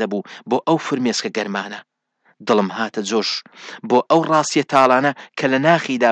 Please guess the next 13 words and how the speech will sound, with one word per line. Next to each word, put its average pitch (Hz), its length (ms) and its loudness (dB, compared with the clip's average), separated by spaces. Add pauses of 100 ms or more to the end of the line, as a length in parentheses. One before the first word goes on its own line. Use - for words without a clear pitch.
مەینەتی 113 480 -2
کۆمەلگاکەمانی 104 840 -2
هەڵگرت 92 400 -12
بوو، 95 180 -10 (460)
کە 120 80 0 (100)
زۆرێک 214 340 0 (240)
لە 117 160 0
تاکەکانی 127 600 -2
بەرگەردەلوولی 120 920 0 (760)
ئارەزوات 107 680 -8
کەوتون 104 460 -4
و 90 100 -8 (380)
بوونەتە 117 480 0